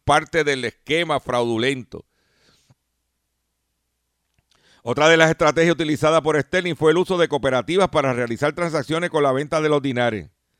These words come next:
Tan es así que en el pliego acusatorio, <clears throat> perdón,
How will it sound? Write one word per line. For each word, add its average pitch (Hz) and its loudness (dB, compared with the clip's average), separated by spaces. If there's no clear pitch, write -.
Tan 113 -2
es 143 0
así 175 -2
que 170 -2
en 135 -4
el 127 -2
pliego 165 2
acusatorio, 165 -4
<clears throat> 190 -6
perdón, 131 -4